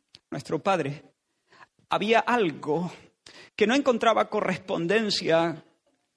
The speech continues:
con el gusano, ni con la vaca, ni con el burro, ni con el mono. Él podía disfrutar, asombrarse incluso de la fuerza del caballo.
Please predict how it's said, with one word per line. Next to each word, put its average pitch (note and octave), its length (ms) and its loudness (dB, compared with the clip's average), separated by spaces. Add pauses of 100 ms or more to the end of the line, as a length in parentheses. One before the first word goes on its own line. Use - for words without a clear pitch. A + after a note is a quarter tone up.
(180)
con F3+ 220 2
el E3+ 100 4
gusano, E3+ 960 0
ni F#3+ 160 -2
con F3+ 180 -2
la D3 120 4
vaca, E3 680 2
ni F#3 140 -4
con D#3 280 -2
el D#3 160 2
burro, F3 880 0
ni F3 180 -2
con D3+ 260 -2
el D3 100 0
mono. E3 720 0 (2000)
Él G#3 140 -2
podía C4+ 320 2
disfrutar, G#3+ 960 2
asombrarse G#3+ 800 4
incluso G3+ 440 -4
de F3 80 -2
la D#3 100 4
fuerza G3 440 -2
del D3 180 -2
caballo. C#3 520 -6